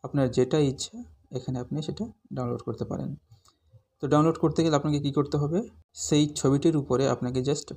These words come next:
প্রেস করে ধরে রাখতে হবে, একটু চেপে আপনার আঙুলটা দিয়ে চেপে ধরে রাখতে হবে। মনে করুন আমি এই ছবিটা ডাউনলোড করব, তো এখানে আমক-, এখা-, এই ছবির উপরে আমাকে আঙুল দিয়ে চেপে রাখতে হবে।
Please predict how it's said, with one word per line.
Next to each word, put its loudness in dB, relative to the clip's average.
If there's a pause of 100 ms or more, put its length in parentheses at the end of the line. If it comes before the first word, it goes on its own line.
(120)
প্রেস 0
করে -2
ধরে -2
রাখতে -4
হবে, -2
একটু -4
চেপে 2 (200)
আপনার -4
আঙুলটা 0
দিয়ে -2 (160)
চেপে 0
ধরে -2
রাখতে -4
হবে। -4 (380)
মনে 4
করুন 2
আমি 0
এই 2
ছবিটা 0 (720)
ডাউনলোড 4
করব, 0 (180)
তো -2
এখানে 2
আমক-, -6 (640)
এখা-, 0
এই 4
ছবির 4
উপরে 2
আমাকে -2 (160)
আঙুল 2
দিয়ে 0 (360)
চেপে 0
রাখতে -2
হবে। -2